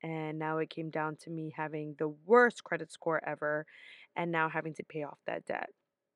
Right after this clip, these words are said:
Now, I've been good now, fast forward, like, eight years later, I'm doing great, <laughs> paying off the debt. I think I only have, like, one credit card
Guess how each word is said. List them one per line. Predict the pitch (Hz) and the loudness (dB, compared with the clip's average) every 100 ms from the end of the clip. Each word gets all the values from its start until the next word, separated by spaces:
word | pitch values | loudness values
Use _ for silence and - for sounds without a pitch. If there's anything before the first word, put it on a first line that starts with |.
| _ _ _ _ - - - - _ 220 | _ _ _ _ -18 -18 -20 -20 _ 8
Now, | 214 196 190 - | 10 10 8 10
I've | 185 185 196 | 12 12 10
been | 190 226 247 | 4 2 4
good | 220 190 190 196 | 8 10 10 8
now, | 196 180 170 170 208 - | 4 6 6 6 2 6
fast | 175 165 - | 6 6 2
forward, | 170 170 175 175 170 - | 6 8 8 6 4 2
like, | 170 165 - - _ _ - | 2 0 -4 -20 _ _ 0
eight | 190 - | 0 2
years | 180 175 180 | 0 0 4
later, | 175 165 170 175 190 - | 4 6 6 6 4 2
I'm | 170 165 151 | 2 0 0
doing | 165 185 | 0 0
great, | 190 165 160 180 226 170 - | 2 2 4 2 0 -2 4
<laughs> | 254 - - - - - | 4 4 -6 -12 -12 2
paying | 233 196 | 6 8
off | 185 - | 6 4
the | 190 | 0
debt. | 165 170 170 190 | 4 8 10 8
I | 185 | 4
think | 175 185 | -2 0
I | 175 | 2
only | 175 175 | 2 0
have, | 175 | 2
like, | 170 160 | 2 2
one | 170 | 0
credit | 156 165 160 | 0 -2 -2
card | - 165 | 0 0